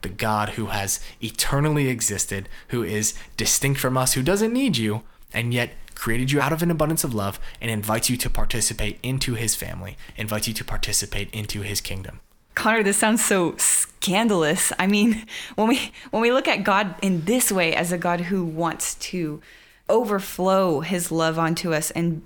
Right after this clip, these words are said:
Speaker 2: make himself known to us, that is so vastly different than a God who just created solely to be served as us as servants. And of course, we, when our affections are stirred for Christ, we want to serve him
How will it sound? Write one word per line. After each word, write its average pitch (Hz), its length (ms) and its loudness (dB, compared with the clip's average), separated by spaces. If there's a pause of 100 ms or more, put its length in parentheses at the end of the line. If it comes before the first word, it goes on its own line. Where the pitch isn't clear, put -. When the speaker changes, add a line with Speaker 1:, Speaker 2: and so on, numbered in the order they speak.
Speaker 2:
make 185 320 2
himself 190 340 0
known 175 400 2
to 180 160 -2
us, 160 180 -2
that 226 260 0
is 214 100 0
so 262 540 0
vastly 190 560 0
different 170 400 -4
than 185 100 0
a 180 80 0
God 170 340 0
who 185 120 -2
just 165 280 -2
created 170 640 -2 (300)
solely 220 580 0
to - 160 -8
be 160 160 -4
served 156 600 -2 (100)
as 160 340 0
us 165 220 -2
as 160 160 -2
servants. - 640 0
And 220 120 0
of 226 100 -8
course, 302 260 0
we, 247 120 -2 (280)
when 262 500 2
our 233 120 4
affections 214 460 -2
are 185 80 0
stirred 196 300 -4
for 175 100 -6
Christ, 220 340 -4
we 277 100 2
want 220 640 0 (240)
to - 120 -6
serve 139 360 -2
him - 280 -8